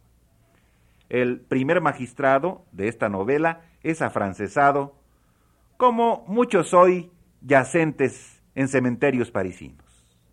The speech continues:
El mozo de chaleco rayado, alzando la bandeja de plata, lo despierta. "Le café de monsieur, bien fort, comme il l'ame. Monsieur a bien dormi?"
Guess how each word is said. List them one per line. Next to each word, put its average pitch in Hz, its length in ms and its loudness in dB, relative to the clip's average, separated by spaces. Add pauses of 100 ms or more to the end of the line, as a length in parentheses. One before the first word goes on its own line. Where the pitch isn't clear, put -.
(680)
El 107 180 -4
mozo 120 380 0
de 101 140 -4
chaleco 110 420 -2
rayado, 123 640 0 (640)
alzando 120 540 0
la 110 100 0
bandeja 110 420 -2
de 104 120 -4
plata, 127 400 0
lo 107 80 0
despierta. 104 800 -4 (360)
"Le 117 220 -2
café 131 540 0
de 127 100 -4
monsieur, 139 600 -4 (440)
bien 208 280 -4
fort, - 400 -2 (180)
comme 127 240 -2
il 175 140 -2
l'ame. 98 380 -4 (640)
Monsieur 135 600 0
a 131 100 2
bien 131 240 2
dormi?" 190 580 -2